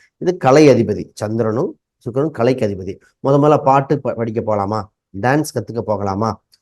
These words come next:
முத முதல்ல ஏதோ ஒரு விஷயத்த கத்துக்கலாமா, இந்த விஷுவல் கம்யூனிகேஷன், விஷுவல் பேசிக் இந்த மாதிரிலாம்,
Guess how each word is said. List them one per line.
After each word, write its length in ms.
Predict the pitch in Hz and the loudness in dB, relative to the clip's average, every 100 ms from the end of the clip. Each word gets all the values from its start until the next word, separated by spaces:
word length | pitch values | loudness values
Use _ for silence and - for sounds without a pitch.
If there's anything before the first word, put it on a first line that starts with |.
| _ - | _ 2
முத 80 | 139 | 4
முதல்ல 200 | 151 160 | 6 6
ஏதோ 220 | 135 147 | 6 6
ஒரு 240 | 180 147 117 | 6 6 4
விஷயத்த 560 | 120 143 131 - 113 - _ _ 127 | 0 0 0 0 -4 -4 _ _ -8
கத்துக்கலாமா, 400 | 113 113 107 104 - _ | -4 -4 -4 -6 -10 _
இந்த 200 | 131 139 | -2 0
விஷுவல் 240 | 143 190 | 0 -2
கம்யூனிகேஷன், 600 | 185 139 139 131 123 135 | 2 2 2 0 -2 -4
விஷுவல் 300 | 127 120 160 | -4 -4 -4
பேசிக் 380 | 120 123 127 107 | -2 -2 -4 -6
இந்த 220 | 127 117 | -4 -4
மாதிரிலாம், 720 | 117 117 117 117 110 107 101 | -4 -4 -4 -4 -4 -4 -8